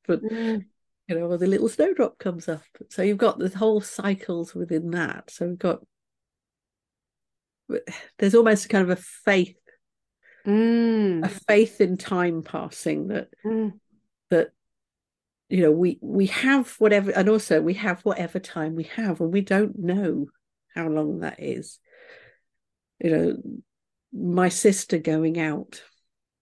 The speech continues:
Speaker 1: one day and never coming home.
Speaker 2: Mm.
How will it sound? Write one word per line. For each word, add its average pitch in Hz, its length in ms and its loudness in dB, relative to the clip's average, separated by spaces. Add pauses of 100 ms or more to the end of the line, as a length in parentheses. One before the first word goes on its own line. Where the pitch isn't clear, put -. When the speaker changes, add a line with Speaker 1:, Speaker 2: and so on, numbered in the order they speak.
(460)
Speaker 1:
one 160 340 0
day 135 460 -2
and 143 460 -6 (1800)
never 170 400 -2
coming 185 320 -6
home. - 520 0 (360)
Speaker 2:
Mm. 170 260 -6